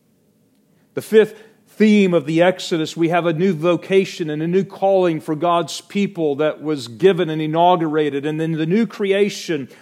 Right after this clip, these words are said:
the kingdom character and calling is upon God's people now. In verse twenty-seven, this is the new way of life when this kingdom which is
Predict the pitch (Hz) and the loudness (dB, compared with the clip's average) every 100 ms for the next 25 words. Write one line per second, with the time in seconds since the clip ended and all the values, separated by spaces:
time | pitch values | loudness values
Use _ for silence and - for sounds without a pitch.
0 | - 185 185 220 240 226 202 170 - 214 | -2 0 0 0 0 2 0 -2 2 4
1 | 220 214 190 175 - 220 233 208 185 170 | 4 0 -4 -4 -2 2 4 4 2 0
2 | 170 202 196 185 180 170 147 - - 214 | -2 -2 -2 0 0 0 -2 -12 -6 -6
3 | 190 170 151 135 101 90 _ _ _ _ | -4 -4 -4 -4 -6 -12 _ _ _ _
4 | _ _ _ _ _ _ _ _ _ _ | _ _ _ _ _ _ _ _ _ _
5 | _ _ 117 175 214 - - 208 202 170 | _ _ -2 4 4 4 0 0 0 -2
6 | - 214 202 170 170 170 175 170 165 180 | 0 2 2 0 -2 -4 -8 -4 -2 0
7 | 208 185 170 196 190 185 151 180 190 180 | 2 0 2 2 2 2 0 0 0 -2
8 | - 175 180 - - 220 214 190 165 165 | -4 -6 -6 -6 -4 -2 0 -2 -2 -6
9 | 165 151 | -8 -12